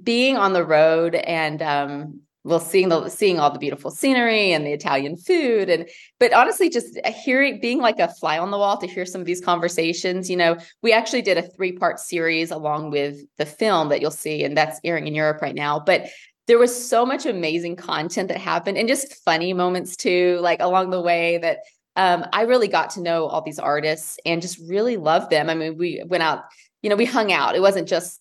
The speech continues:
just work. You know, we had time to really have even more conversations along the way. And I think that was probably my favorite part, just really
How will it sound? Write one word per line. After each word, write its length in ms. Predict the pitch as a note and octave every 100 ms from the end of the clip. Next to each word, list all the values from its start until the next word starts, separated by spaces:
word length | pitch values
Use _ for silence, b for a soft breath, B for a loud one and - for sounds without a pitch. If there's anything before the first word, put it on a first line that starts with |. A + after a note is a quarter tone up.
| E3+
just 360 | E3 G3+ G3 -
work. 400 | E3+ F3 D#3+ F#3+
You 80 |
know, 80 | F3
we 140 | F3 G#3
had 180 | F#3
time 320 | F3+ F#3 F3+ F3+
to 100 | F3
really 480 | E3+ G3 G3 G3 G#3+
have 220 | G3+ F3+
even 200 | F3+ E3+
more 240 | D#3+ D#3
conversations 720 | E3+ F#3+ G3 - G3 G3+ G#3+
along 240 | G3 F3+ F3
the 60 |
way. 260 | E3 D#3+ F3
And 100 | F3+
I 60 | G3
think 180 | C#4
that 80 | A3
was 120 | D#3+
probably 680 | - - D#3+ E3 D#3+ E3 E3 B B -
my 120 | F3
favorite 420 | F3+ E3 D3 -
part, 300 | D3+ C#3 A2+
just 180 | G3 G3
really 580 | G3+ F#3+ F3+ F3+ F3+